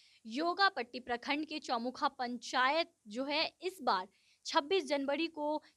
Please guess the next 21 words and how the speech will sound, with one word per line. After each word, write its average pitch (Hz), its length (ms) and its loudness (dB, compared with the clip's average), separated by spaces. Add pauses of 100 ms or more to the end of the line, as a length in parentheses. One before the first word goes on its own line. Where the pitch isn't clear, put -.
(120)
चर्चा 330 360 4
का 262 160 2
केंद्र 240 320 0
बना 214 220 -4
रहेगा। 208 400 -4 (440)
वहां 233 240 4
के 277 220 -4
दो 262 160 -4
निवासी 269 640 0 (420)
धीरज 339 380 6
और 349 120 4
नीरज 285 420 0 (200)
दोनों 277 320 4
भाई 254 300 4
हैं। 311 240 -4 (540)
आपको 233 220 -2
बता 269 220 2
दें 302 140 -2
कि 320 100 -8
धीरज 311 480 2
को 349 260 -2